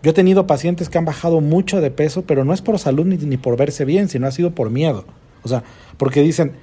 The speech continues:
"Me da miedo enfermarme de diabetes", por ejemplo. Fui y me salieron algunos estudios totalmente alterados y entonces ni siquiera es que me quiera ver bien. Digo, a lo mejor es algo accesorio,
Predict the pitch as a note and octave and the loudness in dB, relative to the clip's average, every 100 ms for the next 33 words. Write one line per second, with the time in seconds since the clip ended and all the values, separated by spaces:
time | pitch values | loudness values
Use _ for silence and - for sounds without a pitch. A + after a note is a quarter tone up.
0 | - - D3+ C#3+ E3+ F#3+ G3+ G3+ G#3 - | -20 -8 -2 2 2 4 4 2 0 0
1 | C#3 C#3 E3 G3 G3+ A3 G#3+ B2+ C3 C3 | 0 2 2 2 0 -2 -2 0 2 2
2 | B2 A2+ A#2 A#2+ - - A2 G#2 A#2 A2+ | 0 0 0 0 -4 -12 -12 -8 -6 -6
3 | A2+ E3+ F#3+ F#3+ D#3+ C#3+ D#3 F3 C3+ C#3 | -2 0 2 2 0 -2 -2 -2 -2 -4
4 | D#3+ - A#2+ - E3 F3 E3 - - - | -6 -8 -10 -6 -2 -2 -4 -14 -12 -8
5 | B2+ D3+ D#3 E3 E3 C#3 B2 B2+ D#3+ G#3 | 0 2 4 2 2 0 2 2 4 4
6 | G3+ D3 C3 E3 F3+ D3 C3 C#3+ G3+ A3 | 2 -2 -2 0 0 -2 -4 -2 -2 -2
7 | G3+ D#3 B2+ F3+ F#3 D#3 D#3+ C#3+ G#3 - | -4 -4 -2 0 2 2 2 2 0 -4
8 | - - - D3+ D3 - F3+ F3+ E3 E3 | -16 -10 2 4 4 2 0 2 4 4
9 | E3 - A#2+ F3+ G#3 G3+ C4 | 4 0 0 2 4 4 2